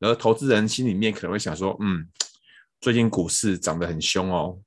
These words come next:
那隔壁的小李说他已经赚了一台车子了。“嗯，多头就是这样子，不买不行，那就先买一半吧。”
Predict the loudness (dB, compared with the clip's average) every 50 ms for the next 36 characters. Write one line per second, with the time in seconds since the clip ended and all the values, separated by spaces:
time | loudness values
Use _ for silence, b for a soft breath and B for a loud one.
0 | _ _ _ _ 0 0 0 2 2 2 2 4 4 4 4 4 2 0 0 2
1 | 0 -2 -2 2 4 4 4 4 2 0 -2 -2 -2 -4 -6 -4 -2 -2 -2 -2
2 | -4 -6 -10 -10 -10 -10 -8 -2 2 2 2 2 2 0 -2 -2 -2 -2 -6 -12
3 | _ B B B B B B B B 2 4 4 6 4 2 0 -2 -4 -2 2
4 | 2 4 4 2 2 2 0 0 2 4 4 4 4 0 -4 -6 -10 -14 -4 _
5 | 0 0 0 0 -2 -4 -6 -6 -8 -6 -4 -4 -2 -2 0 -2 2 2 2 2
6 | 2 0 -2 -4 -4 -4 -2 -2 -2 -4 -6